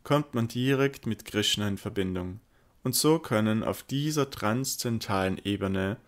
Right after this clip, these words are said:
alle Anordnungen Krishnas verstanden werden. Es ist sicher, dass man durch solche Aktivitäten Ergebnisse erhält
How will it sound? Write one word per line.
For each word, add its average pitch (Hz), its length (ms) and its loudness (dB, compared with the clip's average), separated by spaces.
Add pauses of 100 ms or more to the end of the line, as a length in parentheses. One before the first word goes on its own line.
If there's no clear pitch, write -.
(300)
alle 135 380 4
Anordnungen 101 960 0
Krishnas 98 560 -2
verstanden 98 580 -4
werden. 90 400 -6 (1000)
Es 139 160 2
ist 147 300 4
sicher, 107 480 2 (280)
dass - 220 0
man 107 140 2
durch 107 180 -2
solche 127 540 4
Aktivitäten 101 1000 -4 (320)
Ergebnisse 101 640 0
erhält 95 580 -2